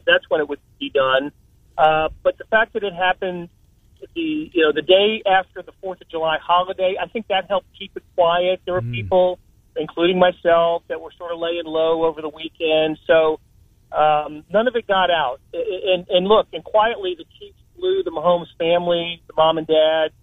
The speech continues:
Speaker 1: into town on Sunday, and, you know, they all posed for pictures yesterday. So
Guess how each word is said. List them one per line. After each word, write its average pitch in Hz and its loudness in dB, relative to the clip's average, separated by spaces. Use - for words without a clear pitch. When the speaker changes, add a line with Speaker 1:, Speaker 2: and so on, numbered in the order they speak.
Speaker 1:
into 175 -10
town 160 2
on 151 0
Sunday, 165 2
and, 143 -2
you 147 -2
know, 143 0
they 147 4
all 151 4
posed 165 -2
for - -20
pictures - -12
yesterday. 147 2
So 147 2